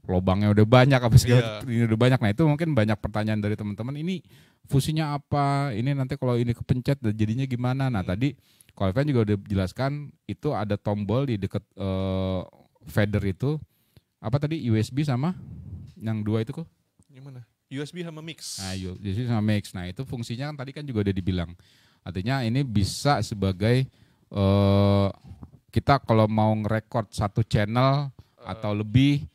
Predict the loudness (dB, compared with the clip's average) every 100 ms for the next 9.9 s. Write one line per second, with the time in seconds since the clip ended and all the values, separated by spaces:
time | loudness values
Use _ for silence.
0 | _ -12 -4 -4 -4 -6 -4 0 0 2
1 | 2 2 0 0 -2 -2 -10 -14 -18 -20
2 | -12 -8 -6 -6 -6 -4 -4 -6 -10 -10
3 | -10 -8 -10 -10 -10 -8 -8 -8 -8 -10
4 | -16 -12 -10 -12 -14 _ _ _ -4 0
5 | 0 -2 -6 -4 -4 -4 -8 -12 -18 -18
6 | -10 -6 -4 -2 -2 0 0 0 -4 -4
7 | -2 -2 -4 -6 -4 -2 -2 -4 -8 -10
8 | -10 -12 -10 -8 -8 -8 -12 -20 -20 -20
9 | -20 -20 -18 -20 _ _ -12 -8 -8